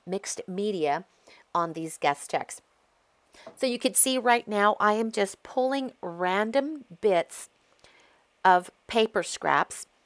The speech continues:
and I'm going to cut down rectangular shapes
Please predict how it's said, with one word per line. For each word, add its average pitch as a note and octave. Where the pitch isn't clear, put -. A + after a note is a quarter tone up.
and A#3
I'm A3+
going D#4+
to -
cut -
down E3
rectangular G3+
shapes -